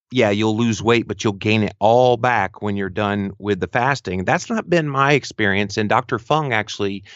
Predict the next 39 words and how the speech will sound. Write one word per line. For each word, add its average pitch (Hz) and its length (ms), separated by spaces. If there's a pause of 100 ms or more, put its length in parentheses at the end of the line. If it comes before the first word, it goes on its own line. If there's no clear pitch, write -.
(260)
notes 113 320
in 107 180
his 110 220
clinic, 107 340
he's 120 200
put 110 260
over 113 300
a 95 40
thousand 101 460
patients 101 480
on 95 200
some 107 280
kind 101 320
of 85 80
a 90 60
fast 95 540 (280)
in 98 100
his 92 200
clinic 98 320
in 92 100
Toronto. 95 720 (440)
And 113 440
what 117 160
he's 156 300
found 104 360
is 104 460 (240)
you'll 127 200
lose 185 260
about 127 340
a - 40
half 120 360
a 151 80
pound 110 420
of 104 80 (100)
body 104 340 (120)
fat 92 320
per 95 180
day 92 300
fasting. 110 640